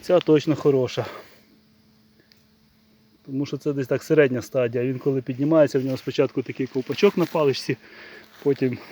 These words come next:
стає такий ніби як дзвіночок, а потім вже шапинка розкривається, ну, як в більшості грибів. Він стає схожий на парасолю. Ось.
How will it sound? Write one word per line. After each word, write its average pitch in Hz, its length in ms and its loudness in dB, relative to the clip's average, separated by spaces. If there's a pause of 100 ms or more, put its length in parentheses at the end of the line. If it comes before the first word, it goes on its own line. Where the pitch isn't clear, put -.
(140)
стає 131 320 0
такий 135 340 -2
ніби 127 240 0
як 123 120 0
дзвіночок, 143 640 2 (720)
а 127 60 -2
потім 143 340 2
вже 135 240 4 (100)
шапинка 139 500 2
розкривається, 165 680 0
ну, 214 80 2
як - 200 2
в - 160 -12
більшості - 380 0
грибів. 120 320 0 (1120)
Він 151 140 0
стає 139 220 2
схожий 143 340 4
на 135 100 2
парасолю. 131 540 0 (3750)
Ось. - 300 -6